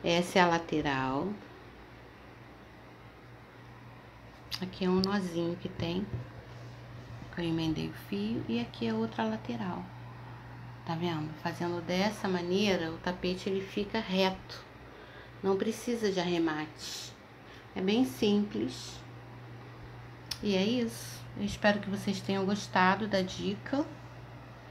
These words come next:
Como vocês perguntam bastante, eu resolvi fazer esse vídeo dando essa dica pra vocês. Como deixar o meu tapete reto,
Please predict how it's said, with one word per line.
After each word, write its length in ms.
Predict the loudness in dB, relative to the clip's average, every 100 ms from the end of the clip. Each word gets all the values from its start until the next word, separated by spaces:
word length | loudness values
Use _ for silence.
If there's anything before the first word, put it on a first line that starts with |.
| -14 -10 -6
Como 220 | -2 0
vocês 340 | 0 0 -2 -4
perguntam 520 | 0 2 2 0 0
bastante, 720 | -2 -4 -2 2 2 2 0
eu 60 | 0
resolvi 440 | 0 0 2 2
fazer 580 | 2 -2 2 4 6 4 -2 -14 -16 -14 -14 -14 -8 -4
esse 260 | -2 -2
vídeo 340 | 2 2 4 6
dando 200 | 8 8
essa 220 | 6 0
dica 320 | 2 -2 -2
pra 180 | 0 2
vocês. 680 | 0 -4 -6 -6 -4 -6 -8 -12 -14 -14 -14 -14 -12 -12 -8 -8 -6 -8 -10 -10 -10 -10 -12 -14 -10 0
Como 240 | 2 2
deixar 360 | 2 0 2 2
o 40 |
meu 140 | 2
tapete 480 | 2 0 2 0 2
reto, 560 | 2 2 -2 -4 -10